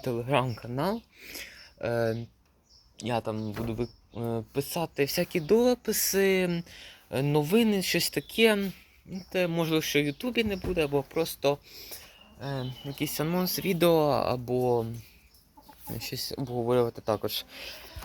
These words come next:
Е, м, давненько не писав туди, я написав лише допис сьогодні. Ось, перше за півроку там десь. Е, гм, ну і таке.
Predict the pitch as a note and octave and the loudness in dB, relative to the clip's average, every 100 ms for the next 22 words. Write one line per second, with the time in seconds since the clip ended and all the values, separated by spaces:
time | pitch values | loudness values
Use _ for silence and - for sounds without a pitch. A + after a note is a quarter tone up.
0 | - - D3+ D3+ D3+ D#3+ D3 - - D3 | -16 -4 0 0 0 -2 -6 -14 -10 -4
1 | D3+ D3+ F3 F#3 F3+ C#3+ - D3+ - F3+ | -2 4 4 4 4 2 0 -6 -6 -8
2 | A3 G#3+ G3+ - A#3+ A3 D#3+ C#3 C#3 C#3+ | -8 -8 -14 -4 -2 0 0 -4 -6 -4
3 | C3+ C3 - D3 F#3 - D#3+ - - C#3 | -4 -8 -10 -6 -6 -6 -8 -8 -8 -6
4 | C3 C3+ B2 A#2+ A#2 A2+ A#2 B2 D#2+ - | -2 -2 -2 -6 -4 -6 -8 -12 -14 -14
5 | - D4 - - - - - G2+ G2+ G2+ | -16 -18 -18 -20 -20 -16 -8 -6 -4 -4
6 | G2+ - - B2 B2 - A2+ A2+ A#2 A#2 | -6 -8 -6 -4 -4 -4 -2 -4 -6 -4
7 | A2+ G#2+ A2 - G#2 A2 A2+ - - - | -4 -4 -10 -10 -8 -8 -8 -10 -12 -18
8 | - - - - - - - E2 A2+ A2+ | -20 -20 -20 -20 -20 -20 -12 -8 -6 -6
9 | B2 A#2+ E3+ B2 G2+ - B3 A3 D3 - | -6 -4 -2 -2 -4 -4 -4 -4 -6 -2
10 | G#2+ | 2